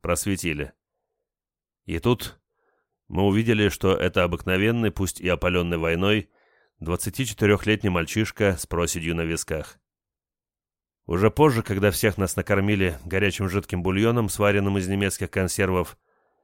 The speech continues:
когда невиданный винтокрылый автожир привёз в лагерь врачей и почему-то кинооператоров,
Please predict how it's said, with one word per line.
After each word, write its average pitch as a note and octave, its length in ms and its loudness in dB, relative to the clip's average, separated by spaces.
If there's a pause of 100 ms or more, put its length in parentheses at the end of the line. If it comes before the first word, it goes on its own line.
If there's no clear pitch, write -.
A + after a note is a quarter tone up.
(140)
когда F2+ 280 2
невиданный A2+ 760 4
винтокрылый G#2+ 600 2
автожир G2+ 480 2
привёз G2 420 2
в G2 40 -6
лагерь G2 340 0
врачей F#2 580 0 (140)
и F#2 80 -6
почему-то G2 440 -4
кинооператоров, F#2+ 960 0